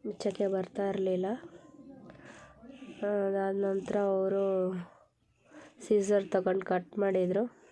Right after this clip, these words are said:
ಬಂತು, ಸುಮ್ಮನೆ ಪ್ರಯತ್ನ ಮಾಡಿದ್ವಿ ಅಲ್ಲಿವರೆಗೂ ನಾವು ಬರುತ್ತೇನೋ ಅಂತ. ಆ, ಅದು ಗೋಲ್ಡ್ ಕ್ವಾರ್ಟ್ಸ್ ಅಂತ ಕಂಪ್ನಿ, ಸ್ಟಾರ್ ಗೋಲ್ಡ್.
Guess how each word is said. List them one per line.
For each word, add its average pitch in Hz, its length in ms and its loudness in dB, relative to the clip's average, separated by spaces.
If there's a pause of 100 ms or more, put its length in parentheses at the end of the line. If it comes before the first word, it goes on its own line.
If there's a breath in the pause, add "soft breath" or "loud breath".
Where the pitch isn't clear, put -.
(580 loud breath)
ಬಂತು, 214 480 2
ಸುಮ್ಮನೆ 208 360 2
ಪ್ರಯತ್ನ 196 440 0
ಮಾಡಿದ್ವಿ 196 540 2
ಅಲ್ಲಿವರೆಗೂ 190 500 0
ನಾವು 190 380 0 (960 loud breath)
ಬರುತ್ತೇನೋ 190 580 2
ಅಂತ. 180 240 -2 (1800 loud breath)
ಆ, 233 40 -4 (1300 loud breath)
ಅದು 214 260 4
ಗೋಲ್ಡ್ 202 420 2
ಕ್ವಾರ್ಟ್ಸ್ 202 440 0
ಅಂತ 196 280 0 (440)
ಕಂಪ್ನಿ, 196 640 -2 (1700 loud breath)
ಸ್ಟಾರ್ 208 380 0
ಗೋಲ್ಡ್. 196 540 0